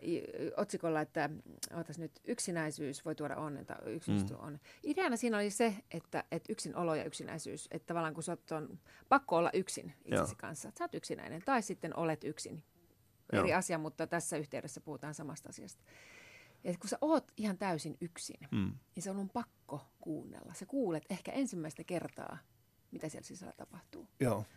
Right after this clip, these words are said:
Speaker 1: Ja se on niinku sellainen, että se, sieltä tulee niinku kaiken näköistä hyvässä ja pahassa. Ja se ei tarkoita sitä, että sun täytyisi niinku olla se, että ei, ei, ei, kun kaikki on hyvin ja en mä halua tätä näin.
Speaker 2: Mm.
Speaker 1: Ei. Ne kaikki tunteet on tärkeitä ja ne kaikki sanat, mitkä sieltä tulee, on tosi tärkeitä.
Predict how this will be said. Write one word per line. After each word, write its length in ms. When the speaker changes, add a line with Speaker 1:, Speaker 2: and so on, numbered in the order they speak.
Speaker 1:
Ja 100
se 140
on 120
niinku 200
sellainen, 380
että 140
se, 140
sieltä 260
tulee 360
niinku 440
kaiken 580
näköistä 500
hyvässä 400
ja 100
pahassa. 520
Ja 100
se 80
ei 80
tarkoita 320
sitä, 300
että 100
sun 100
täytyisi 360
niinku 220
olla 120
se, 120
että 160
ei, 160
ei, 120
ei, 100
kun 160
kaikki 360
on 80
hyvin 340
ja 160
en 180
mä 140
halua 260
tätä 320
näin. 240
Speaker 2:
Mm. 100
Speaker 1:
Ei. 200
Ne 60
kaikki 260
tunteet 440
on 120
tärkeitä 440
ja 60
ne 80
kaikki 280
sanat, 320
mitkä 200
sieltä 180
tulee, 280
on 100
tosi 220
tärkeitä. 600